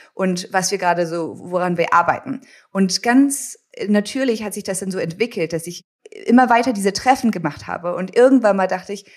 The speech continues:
"Wow, das, irgendwas ist hier und, und ich, mir macht das so viel Spaß und es hat, macht so einen großen Unterschied in dem Leben von den Frauen, die hier mitmachen",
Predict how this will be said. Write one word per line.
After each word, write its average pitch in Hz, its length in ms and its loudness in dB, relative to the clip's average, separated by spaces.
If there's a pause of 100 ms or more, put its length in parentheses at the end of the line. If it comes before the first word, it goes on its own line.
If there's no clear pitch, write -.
(280)
"Wow, 196 280 4
das, - 420 -4
irgendwas 254 420 6
ist 240 260 0
hier 165 140 0
und, 175 160 -2
und 180 260 -6
ich, - 420 -14
mir 220 180 2
macht 226 180 0
das 214 100 -2
so 226 80 -6
viel 220 140 -8
Spaß 196 480 2
und 170 180 -2 (240)
es - 80 -18
hat, 208 140 0
macht 214 160 -2
so 233 80 0
einen 208 80 2
großen 220 260 0
Unterschied 226 460 0
in 190 100 -4
dem 185 160 -2
Leben 202 320 2
von 202 100 -12
den 180 140 -6
Frauen, 180 320 -6
die 175 120 -12
hier 175 160 -10
mitmachen", 196 580 -6